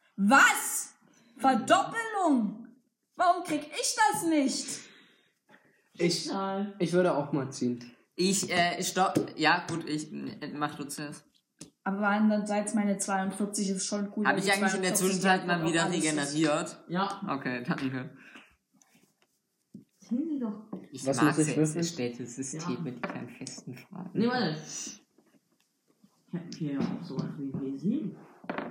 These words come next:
Speaker 1: Gibt sie dir so.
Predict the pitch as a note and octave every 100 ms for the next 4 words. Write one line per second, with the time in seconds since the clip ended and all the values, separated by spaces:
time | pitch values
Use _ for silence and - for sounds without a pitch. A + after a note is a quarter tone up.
0 | - - _ _ _ _ _ - - _
1 | _ _ _ _ _ _ _ _ _ -
2 | - - _ _ _ _ _ _ _ _
3 | _ G3+ F#3+ - G3+ F3+ F#3 F#3 F3